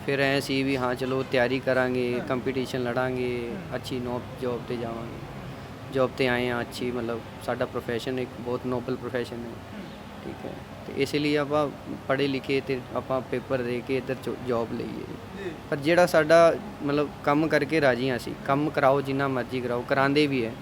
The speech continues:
Speaker 1: ਪਰ ਜਿਹੜਾ ਸਾਡੀ ਬਣਦਾ ਹੱਕ ਹੈ, ਜਿਹੜੀ ਸਾਡੀ ਡਿਊਟੀ ਹੈ, ਉਹਦਾ ਸਾਨੂੰ ਮੁੱਲ ਤਾਂ ਪਾਓ,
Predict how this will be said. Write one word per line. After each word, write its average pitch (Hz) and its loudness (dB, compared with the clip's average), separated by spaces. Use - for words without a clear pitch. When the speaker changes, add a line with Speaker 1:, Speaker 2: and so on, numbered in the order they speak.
Speaker 1:
ਪਰ 151 -4
ਜਿਹੜਾ 165 6
ਸਾਡੀ 160 6
ਬਣਦਾ 143 6
ਹੱਕ 139 0
ਹੈ, 143 6
ਜਿਹੜੀ 139 2
ਸਾਡੀ 143 2
ਡਿਊਟੀ 135 0
ਹੈ, 110 2
ਉਹਦਾ 160 4
ਸਾਨੂੰ 165 4
ਮੁੱਲ 156 4
ਤਾਂ 170 8
ਪਾਓ, 127 2